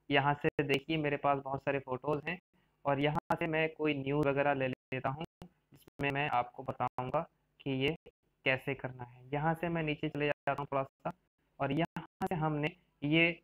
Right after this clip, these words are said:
एक, दो फोटोज़ ले लिए मैंने। यहाँ पर लिखा हुआ है, "बिना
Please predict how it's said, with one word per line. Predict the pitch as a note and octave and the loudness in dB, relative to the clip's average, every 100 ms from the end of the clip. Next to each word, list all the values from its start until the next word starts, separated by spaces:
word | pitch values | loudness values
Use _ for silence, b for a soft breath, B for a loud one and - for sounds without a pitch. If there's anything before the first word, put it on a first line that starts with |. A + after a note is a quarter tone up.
| - | -4
एक, | D3+ - D3 A#2 _ _ _ _ _ _ _ | -4 0 0 0 _ _ _ _ _ _ _
दो | C#3 D3+ D3+ | -6 0 0
फोटोज़ | - C#3 C#3 F3 F#3+ | 2 -4 2 2 4
ले | D#3+ | 4
लिए | C3+ C#3+ C#3+ C#3 | 4 2 0 -2
मैंने। | C#3 F3+ - _ _ _ - | -4 -4 -10 _ _ _ -2
यहाँ | C#3 D3 | 2 2
पर | D3 | 2
लिखा | D3 - - | -2 -4 -4
हुआ | D3 | 2
है, | D#3 | 2
"बिना | D3+ E3+ F3 | 4 2 0